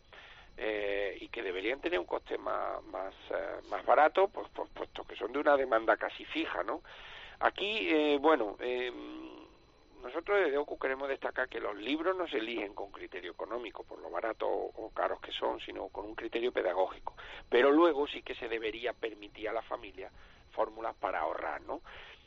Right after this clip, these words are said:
En este sentido, eh, mm, nosotros apuntamos dos fórmulas de ahorro. La primera, comparar los precios de los libros, que los consumidores tienen que saber que son diferentes en función del establecimiento.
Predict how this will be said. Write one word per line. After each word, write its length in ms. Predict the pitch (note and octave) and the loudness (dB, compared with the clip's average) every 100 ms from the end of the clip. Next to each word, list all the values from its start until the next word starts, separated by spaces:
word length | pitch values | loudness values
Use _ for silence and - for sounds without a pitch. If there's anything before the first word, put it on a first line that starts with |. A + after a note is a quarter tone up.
| - | -6
En 120 | B2+ B2+ | 0 2
este 220 | - F#3 | 4 4
sentido, 580 | F3 D3+ F3+ D#3+ D3+ - - - - | 4 2 2 6 6 4 -8 -18 -8
eh, 500 | A2+ G#2+ G#2 G#2 G2+ - - | 2 8 10 10 8 2 -16
mm, 800 | A2 G2+ F#2+ F#2+ G2 F#2+ G2 F#2+ | -12 -12 -10 -10 -10 -12 -14 -12
nosotros 380 | G#2+ C#3 E3 E3 | -2 0 6 4
apuntamos 640 | D3+ C#3 - D3+ E3 D3 | 4 -4 4 4 4 4
dos 120 | C#3+ C#3 | 4 4
fórmulas 440 | - B2+ A#2+ A2 F#2 | 4 4 4 -4 -4
de 80 | D#2+ | -6
ahorro. 280 | E2 - | -6 -6
La 80 | G#2 | -6
primera, 380 | - B2 C3+ A2+ | -4 -2 2 2
comparar 540 | C3+ C3 - B2 D3+ | 2 -4 4 6 8
los 120 | F#3+ - | 6 4
precios 360 | E3+ E3+ F#3 | 0 0 0
de 80 | D3+ | 0
los 180 | G#2+ G2+ | 0 -2
libros, 300 | A2 F2+ D#2 | -8 -10 -12
que 140 | F#2 | -12
los 120 | F#2+ - | -12 -12
consumidores 600 | G2 - - G2+ C3 D#3 | -16 -14 -6 -4 -2 -4
tienen 240 | D#3+ D3+ | -10 -10
que 100 | D3+ | -8
saber 320 | C#3+ C3+ D#3 | -4 -2 -2
que 140 | - - | -4 -4
son 280 | C3+ D#3+ - | -4 -4 -10
diferentes 540 | F#3+ A2 B2+ E3+ G3+ | -4 -2 -2 0 2
en 60 | F#3+ | 0
función 340 | D3+ C3+ C#3 | -4 -2 2
del 140 | C#3+ C3 | 2 0
establecimiento. 800 | - A2 G#2 - - - - | -2 -4 -4 -8 -12 -14 -16